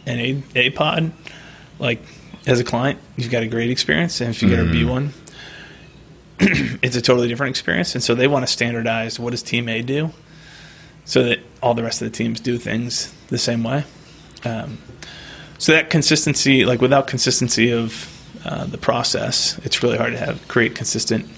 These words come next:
Speaker 1: um, outcomes on the tail end. So I think
Speaker 2: Yeah.
Speaker 1: that's, that's, that's the biggest reason. And then obviously just client communication. Like,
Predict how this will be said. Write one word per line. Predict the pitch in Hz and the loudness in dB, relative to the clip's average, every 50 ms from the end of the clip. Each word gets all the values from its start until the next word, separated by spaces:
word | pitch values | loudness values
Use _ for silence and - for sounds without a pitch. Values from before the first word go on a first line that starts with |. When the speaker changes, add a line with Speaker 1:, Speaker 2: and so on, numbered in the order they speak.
| - - - - - - - - - - | -18 -18 -18 -18 -20 -20 -20 -14 -8 -6
Speaker 1:
um, | 120 - - - | -6 -6 -6 -4
outcomes | - 120 - - - - - - 123 123 - - - - - - - - - | -2 -2 -2 -2 -4 -8 -6 -6 -6 -6 -6 -6 -8 -10 -18 -20 -20 -10 -6
on | 113 | -4
the | 113 110 | -4 -4
tail | - - - - - - | -6 -8 -8 -8 -8 -8
end. | - - - - - - - 123 | -10 -10 -12 -12 -14 -4 0 2
So | 107 - | 4 4
I | - | 4
think | - 90 | 6 6
Speaker 2:
Yeah. | 90 | 6
Speaker 1:
that's, | 139 135 131 - - - - - - - - - - - - - | 6 4 4 2 -4 -6 -6 -14 -20 -20 -20 -20 -20 -20 -8 0
that's, | 139 131 127 - - | 0 0 0 0 -8
that's | - - 131 135 - | -4 -4 -4 -2 -2
the | - 127 | -2 -2
biggest | 113 117 117 113 110 - - | -2 0 -2 -2 -2 -4 -4
reason. | 107 117 110 104 117 | -4 -6 -6 -4 -2
And | 131 147 | 2 4
then | 147 147 | 4 4
obviously | 147 139 - - 131 120 113 | 4 4 0 -4 -6 -6 -6
just | - 123 - - | -6 -6 -6 -2
client | - 120 110 110 - | 0 0 0 0 -2
communication. | - 117 113 110 - 107 107 - - - | -4 -4 -4 -2 -2 -4 -4 -4 -6 -8
Like, | 110 - 78 - | -8 -10 -10 -14